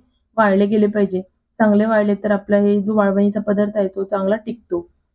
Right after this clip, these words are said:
तर इथे बघू शकता मी छान हे वाळवून घेतले, अगदी मस्त हे कडकडीत असे वाळलेले आहेत. तर मी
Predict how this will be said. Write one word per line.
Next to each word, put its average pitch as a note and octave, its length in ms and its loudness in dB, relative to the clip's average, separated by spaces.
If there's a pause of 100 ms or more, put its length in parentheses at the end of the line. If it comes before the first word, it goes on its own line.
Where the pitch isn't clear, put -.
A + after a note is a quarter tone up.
(140)
तर G3 80 4
इथे G3 180 2
बघू G3+ 240 2
शकता A#3 260 -2
मी G3+ 160 4
छान G3+ 160 2
हे A#3+ 160 0 (340)
वाळवून G#3 320 2
घेतले, G3+ 400 0 (400)
अगदी F#3+ 260 0
मस्त G#3+ 300 0
हे G#3+ 200 2 (640)
कडकडीत G#3+ 440 0
असे A3 200 0
वाळलेले G#3 440 2
आहेत. F#3+ 180 0 (1040)
तर F#3+ 60 2
मी G#3 100 6